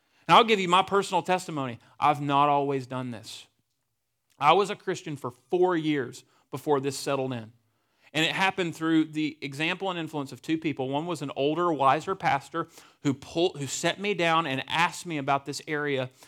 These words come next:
of my sanctification. He said, "Jeremy, are you being generous? Are you tithing?" I wasn't. And I needed to be called up. And he said, "I think you should do that. God's hand is on your life.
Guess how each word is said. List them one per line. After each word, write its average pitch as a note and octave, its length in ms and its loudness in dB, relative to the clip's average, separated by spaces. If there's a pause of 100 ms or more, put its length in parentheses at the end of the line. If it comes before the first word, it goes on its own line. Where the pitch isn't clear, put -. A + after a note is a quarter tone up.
(140)
of C3+ 140 -2
my C3 100 2
sanctification. C3+ 680 -6
He - 40 -14
said, A#2+ 200 -6
"Jeremy, B2+ 320 -8
are C3 40 -8
you A#2 120 -8
being A#2 200 -10
generous? B2 360 -10 (920)
Are B2 40 -4
you A#2+ 140 -4
tithing?" C#3+ 420 -2 (140)
I A#2 60 -12
wasn't. A#2+ 360 -6 (1120)
And B2 100 -10
I A#2 80 -8
needed B2 260 -8
to B2 40 -8
be A#2 120 -10
called - 300 -10
up. - 280 -8 (340)
And B2+ 60 -14
he A#2 60 -12
said, A2 260 -12 (320)
"I B2 80 -18
think B2 260 -14
you A#2 60 -12
should B2+ 160 -18
do B2 140 -8
that. G#2 200 -12 (320)
God's A#2 260 -12
hand C3+ 360 -12
is A#2 100 -14
on A#2 160 -18
your E2 140 -20
life. - 360 -20